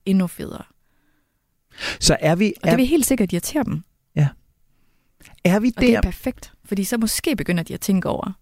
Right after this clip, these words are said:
Speaker 1: at der også kunne være andre måder, man kunne bringe sine synspunkter frem på, der var mere produktive.
Speaker 2: Og det er jo ikke, det er jo ikke, jeg bilder mig jo ikke ind, at, at jeg er særlig hårdt ramt af, af, af det her. Der er bestemt mennesker derude, der, der modtager langt, langt mere,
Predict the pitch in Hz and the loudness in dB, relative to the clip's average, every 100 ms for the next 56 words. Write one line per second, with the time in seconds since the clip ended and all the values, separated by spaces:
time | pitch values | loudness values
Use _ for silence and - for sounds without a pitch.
0 | _ _ - 175 165 190 196 170 - 285 | _ _ -6 0 0 0 -2 -2 -2 -2
1 | 349 240 165 160 156 160 170 170 165 - | 2 2 2 0 -2 -4 -4 -4 -4 -2
2 | 170 - 202 - - 185 - 180 - 165 | -2 0 0 -2 -10 -8 -2 -2 -2 -8
3 | - _ _ _ 120 _ _ _ _ _ | -8 _ _ _ _ _ _ _ _ _
4 | _ _ _ _ _ 185 170 185 175 180 | _ _ _ _ _ -2 2 2 2 0
5 | 175 - 175 - _ _ - - - 170 | -4 -8 -10 -10 _ _ -18 -10 -2 2
6 | 214 226 - - 214 220 233 202 208 214 | 4 4 2 2 4 4 4 2 0 0
7 | 202 170 180 196 196 - 165 160 - 160 | 2 4 4 4 2 2 0 0 2 0
8 | 139 151 170 156 143 139 170 135 143 147 | 2 2 4 4 4 4 4 6 4 2
9 | 127 135 - - 139 123 113 - 123 117 | 0 -2 -6 0 2 4 4 4 4 4
10 | 113 127 - 143 147 123 139 143 170 - | 4 2 4 4 4 2 0 2 0 2
11 | 147 151 160 143 131 131 156 - 127 - | 4 4 4 2 4 4 4 4 0 2
12 | 131 123 131 151 - 143 123 127 156 - | 2 4 4 4 2 2 2 2 0 0
13 | 139 131 143 135 147 165 | -2 0 2 4 4 2